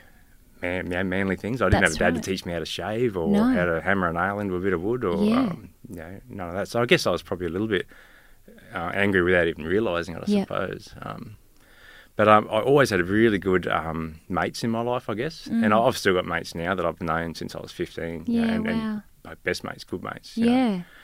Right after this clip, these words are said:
Speaker 1: So I've always had the right people planted in my life, I
Speaker 2: Yes.
Speaker 1: guess. Um,
Speaker 2: So do you think that helped keep you at school?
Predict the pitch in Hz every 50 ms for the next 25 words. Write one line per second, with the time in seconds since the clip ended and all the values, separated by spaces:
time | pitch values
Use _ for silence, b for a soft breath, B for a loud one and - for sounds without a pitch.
0 | b b b b - 95 95 101 104 92 104 110 117 101 87 - 92 90 80 85
1 | 80 92 92 90 87 - - 107 110 101 - 85 82 85 95 - b b b b
2 | b b b b b b b - - 104 95 92 92 - 98 87 90 87 87 82
3 | 82 80 92 113 - - 123 214 220 104 180 80 - - - - 101 92 92 92
4 | 92 87 90 - - - - B B B B B B - - 233 214 220 233 226
5 | - - 247 233 - 240 196 123 170 190 202 170 - - - 214 208 - - 180
6 | 170 - - - - - 190 180 202 311